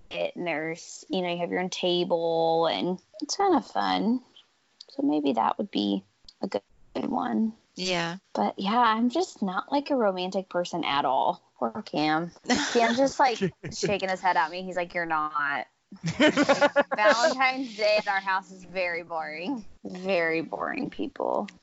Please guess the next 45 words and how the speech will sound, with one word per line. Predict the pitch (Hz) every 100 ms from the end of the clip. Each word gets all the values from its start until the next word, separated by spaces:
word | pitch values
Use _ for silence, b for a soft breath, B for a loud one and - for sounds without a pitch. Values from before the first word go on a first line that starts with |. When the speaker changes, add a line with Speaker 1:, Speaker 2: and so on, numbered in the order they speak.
| - -
Speaker 1:
Yeah, | 190 175 175
he | 196 170
just | 170
shook | - 165 175
his | - 180
head | 170 -
yes. | - - 208 196 - - -
Speaker 2:
Yeah. | 190 147
Speaker 1:
He | 180 185
said, | - - 190
"Yep, | 202 - _ _ _ _ -
we | 214
sure | - 240
are." | 254 214 208 - _ _
Speaker 2:
See, | - 202 -
I |
know | 214 226
a | -
popular | - 208 262 233
one, | 202 190
like | 170
Jeff | 175 175
said, | 175 139
it's | -
always | 190 185
California | 180 160 - 165 160
Girl, | 156 151 151
too, | - - - -
'cause | - 180
you | 170
could | 165
go | 185 -
up | 233 220 -
and | - -
you |
can | - -
see | -
the | -
fireworks. | 196 175 175 170 180 - - - - - _ _ _ _ - - _
That's | 185 190 -
always | 202 208
Speaker 3:
Oh, | 208
Speaker 2:
very | 160
Speaker 3:
mm-hmm. | 110
Speaker 2:
popular | 139 - 165 151 156